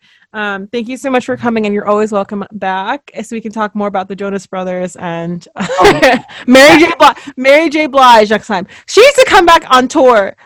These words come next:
Speaker 1: when this
Speaker 2: I
Speaker 1: all
Speaker 2: know.
Speaker 1: sh-, this shit is over.
Speaker 2: I can't wait to see her again so I can cry some more.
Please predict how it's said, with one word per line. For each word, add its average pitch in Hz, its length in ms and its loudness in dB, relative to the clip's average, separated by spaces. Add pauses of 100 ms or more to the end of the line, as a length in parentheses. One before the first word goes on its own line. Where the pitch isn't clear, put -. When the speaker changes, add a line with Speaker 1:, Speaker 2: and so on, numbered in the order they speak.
Speaker 1:
when 302 260 4
this 262 240 4
Speaker 2:
I 269 100 4
Speaker 1:
all 311 60 4 (180)
Speaker 2:
know. - 60 -8
Speaker 1:
sh-, 302 120 -10
this 311 260 2
shit 381 160 4
is 320 160 0
over. 285 500 4 (160)
Speaker 2:
I 262 140 0
can't 240 240 4
wait 233 180 4
to 247 80 -2
see 226 200 4
her 208 240 4
again 190 300 2
so 196 140 -6
I 196 40 -2
can 202 180 -8
cry 185 260 2
some 180 260 -8
more. 180 420 -6